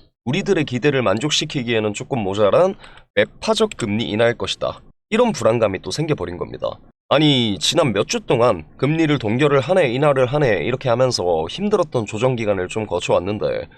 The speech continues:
도대체 매파적 인하는 뭐냐? 이런 분들이 좀 많으실 것 같아서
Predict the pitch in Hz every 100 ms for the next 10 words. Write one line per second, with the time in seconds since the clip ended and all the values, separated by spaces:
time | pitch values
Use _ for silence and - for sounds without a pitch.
0 | _ _ 127 180 196 160 196 - 185 202
1 | 190 120 113 117 78 82 101 - - -
2 | - 190 170 123 120 113 107 85 110 131
3 | 107 92 92 104 110